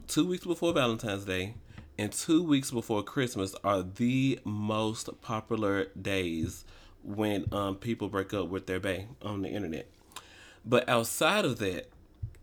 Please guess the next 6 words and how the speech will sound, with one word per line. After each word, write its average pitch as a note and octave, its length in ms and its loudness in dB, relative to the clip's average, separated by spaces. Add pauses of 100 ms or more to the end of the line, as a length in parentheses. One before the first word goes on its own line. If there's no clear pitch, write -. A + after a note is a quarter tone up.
(600)
April F#3 380 4
Fool's D#3+ 400 2
Day G#2+ 400 2 (720)
and A2+ 200 2 (160)
every E3 720 2
Monday A2+ 920 2